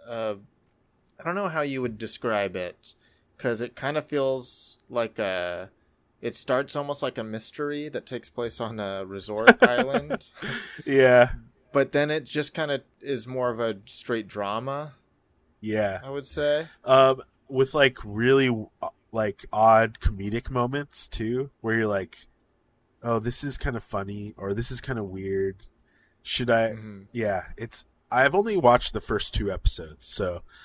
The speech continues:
Speaker 2: I don't know how much of it you've watched so far. 'Cause I
Speaker 1: Uh,
Speaker 2: think
Speaker 1: there's
Speaker 2: there's
Speaker 1: four
Speaker 2: four?
Speaker 1: episodes out, and I've
Speaker 2: Okay.
Speaker 1: watched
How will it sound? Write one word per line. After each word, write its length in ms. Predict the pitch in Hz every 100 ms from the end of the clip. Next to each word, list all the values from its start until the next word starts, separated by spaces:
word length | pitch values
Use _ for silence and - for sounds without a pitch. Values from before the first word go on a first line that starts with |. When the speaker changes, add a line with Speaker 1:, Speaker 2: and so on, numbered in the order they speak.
| - -
Speaker 2:
I 80 | 110
don't 100 | 113
know 80 |
how 180 | 107 107
much 180 | 107 -
of 80 | 95
it 80 | 82
you've 200 | 92 90
watched 420 | 95 104 - -
so 220 | - 113
far. 400 | - 110 107 104 - _ _ _ _ _ -
'Cause 140 | 120
I 40 | 123
Speaker 1:
Uh, 20 |
Speaker 2:
think 40 |
Speaker 1:
there's 180 | 131 127
Speaker 2:
there's 200 | 113 104
Speaker 1:
four 260 | 143 156 107
Speaker 2:
four? 260 | 104 131
Speaker 1:
episodes 280 | 165 139 110
out, 420 | 107 113 131 -
and 100 | 120
I've 140 | 113 107
Speaker 2:
Okay. 60 | 110
Speaker 1:
watched 340 | 107 98